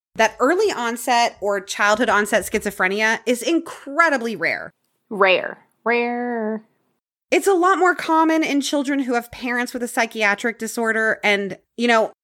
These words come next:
Speaker 1: I don't know what it is. I don't know if it's because Peyton lived and Colleen died,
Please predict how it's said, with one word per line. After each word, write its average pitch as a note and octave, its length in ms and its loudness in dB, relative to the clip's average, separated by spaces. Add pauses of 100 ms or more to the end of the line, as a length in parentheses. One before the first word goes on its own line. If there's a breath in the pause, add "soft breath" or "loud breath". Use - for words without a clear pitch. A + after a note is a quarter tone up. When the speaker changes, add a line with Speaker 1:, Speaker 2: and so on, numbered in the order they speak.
(120)
Speaker 1:
I F#4+ 140 4
don't F4 100 2
know C4 120 2
what A3 100 2
it F#3 100 -2
is. F3 160 0
I B3+ 80 2
don't E4+ 120 4
know D4+ 120 4
if C#4+ 80 -2
it's C#4+ 140 -6
because - 300 -2
Peyton C4+ 500 -4
lived A3+ 500 -2
and F3 140 -8
Colleen A#3+ 560 0
died, F3+ 440 4